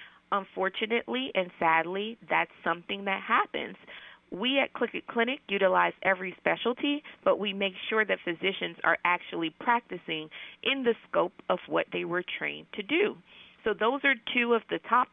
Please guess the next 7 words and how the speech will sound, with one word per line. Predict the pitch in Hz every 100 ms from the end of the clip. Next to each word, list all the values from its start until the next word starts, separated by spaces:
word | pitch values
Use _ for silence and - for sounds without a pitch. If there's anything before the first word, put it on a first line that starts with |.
| -
things | 160 160 -
that | 160
I | 160 160
would | 160 151
recommend | 156 151 156 156 151 151 151 - - _
that | 175 175 156 - - _ _
employers | 196 175 - - 254 262 233 175 165